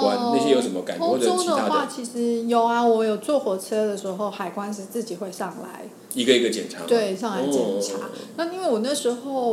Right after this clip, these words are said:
Speaker 2: 我记得我们好像在南法，然后坐火车，
Speaker 1: 嗯。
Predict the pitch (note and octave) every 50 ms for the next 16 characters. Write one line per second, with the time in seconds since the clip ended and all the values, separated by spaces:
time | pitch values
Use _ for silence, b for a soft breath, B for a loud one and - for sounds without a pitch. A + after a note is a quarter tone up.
0 | A3 - - G#3+ G#3+ - - - D#4+ - - - - A#3 G#3+ G#3 G#3+ A3 G3+ F#3+
1 | F3+ F3+ F3+ F3+ F3+ F#3 F3+ - - F#3+ F3 E3 E3+ F3 - - B3+ A#3+ A3 A3
2 | G#3+ G#3+ A3 A3+ - B B B B B B B B B B B B - - F4+
3 | F4 D#4 C4 G#3+ F#3+ G#3 A3 - - - B3+ A3+ G#3 F#3+ G3 A#3 B3 B3 D4+ D4
4 | D4 - D#4+ C#4+ A#3 G#3 F#3 - - A#3 A3+ A3 A3+ A3+ A3+ A3 B3 A#3+ A#3 A3+
5 | G3+ G3+